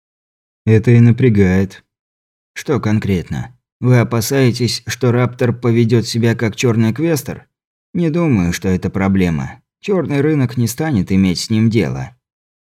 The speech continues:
"Да и некогда Раптору искать новые каналы сбыта", согласился с Доком Муха. "Поэтому паколь он наверняка продаст всё тому же цику". "Всё верно. Только проблема в другом. Паколи достались нам подозрительно легко.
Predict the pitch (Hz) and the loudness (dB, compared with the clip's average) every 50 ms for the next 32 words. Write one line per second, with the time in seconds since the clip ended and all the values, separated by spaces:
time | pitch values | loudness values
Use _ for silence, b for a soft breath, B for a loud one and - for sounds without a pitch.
0 | _ _ _ _ _ _ _ _ _ _ _ _ _ 98 98 98 104 107 110 113 | _ _ _ _ _ _ _ _ _ _ _ _ _ 0 2 4 4 6 6 6
1 | 123 139 135 127 127 104 101 101 101 110 120 117 117 - 95 85 87 90 92 92 | 6 4 4 2 0 0 2 2 4 4 2 0 0 -2 -2 0 0 0 0 -2
2 | - 110 104 95 - - 113 110 107 98 90 87 85 - 92 92 95 95 92 92 | -2 -2 -2 -2 -2 0 0 2 2 2 2 0 -2 -2 0 0 2 2 2 0
3 | 95 98 98 101 101 104 98 - 71 69 - _ _ _ - 127 117 110 - 113 | 0 0 0 0 0 0 0 0 -4 -12 -12 _ _ _ -4 -2 0 0 0 0
4 | 110 127 107 92 - 101 101 98 95 107 98 - 104 104 117 123 117 101 92 - | 0 0 -2 0 0 0 0 2 2 0 0 2 2 4 4 6 4 4 2 -2
5 | 76 65 - - _ _ _ _ _ _ _ _ _ 101 107 117 123 113 127 127 | -10 -14 -14 -18 _ _ _ _ _ _ _ _ _ 0 2 2 2 4 4 4
6 | 127 120 123 143 147 135 - 104 95 92 92 95 98 101 101 104 104 113 113 117 | 4 4 2 2 0 2 2 0 2 4 4 4 4 4 4 2 4 4 2 2
7 | 104 - 139 110 - 98 92 98 98 104 107 104 - - - - 87 78 95 95 | 2 0 -2 0 0 0 0 2 2 0 0 -2 -4 -6 -6 -6 -6 -2 0 2
8 | 104 120 131 120 101 87 76 - - 90 90 90 - 92 85 80 82 - _ _ | 4 4 4 4 2 0 -4 -4 -2 -2 -2 0 -2 -4 -4 -6 -8 -12 _ _
9 | _ _ _ _ _ _ _ _ _ _ _ _ _ _ _ _ _ _ _ _ | _ _ _ _ _ _ _ _ _ _ _ _ _ _ _ _ _ _ _ _
10 | _ - - - 120 120 127 123 117 117 117 104 95 80 69 - - _ _ _ | _ -14 -4 0 2 4 6 6 6 4 4 4 2 0 -2 -8 -14 _ _ _
11 | _ _ 104 101 95 - 90 110 113 107 110 127 123 110 98 92 85 85 104 95 | _ _ -2 -2 -2 -2 -2 0 2 2 4 4 4 4 4 2 0 0 0 0
12 | 104 101 107 95 76 64 - - _ _ _ _ _ _ _ _ - 131 120 - | 2 2 0 0 0 -2 -8 -12 _ _ _ _ _ _ _ _ 0 0 2 2
13 | 101 92 90 80 101 98 95 - - 131 127 117 98 - 95 87 85 - 92 87 | 2 2 2 2 0 -2 -2 0 0 2 2 2 2 0 -2 -2 -2 -2 -2 0
14 | 101 98 95 113 120 117 - 127 113 113 117 117 123 123 120 123 - 82 67 - | 0 2 2 2 2 2 2 2 4 4 4 4 4 2 2 0 -4 -6 -6 -6